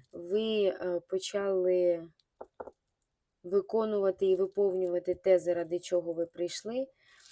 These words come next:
Ну, дивіться, якщо хтось самотній без відносин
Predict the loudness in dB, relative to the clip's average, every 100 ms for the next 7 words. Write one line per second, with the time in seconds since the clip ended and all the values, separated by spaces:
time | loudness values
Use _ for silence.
0 | -16 -8 -2 0 0 0 0 0 2 0
1 | 2 2 2 2 0 -2 -4 -4 -2 0
2 | 0 -2 -2 2 2 2 0 -2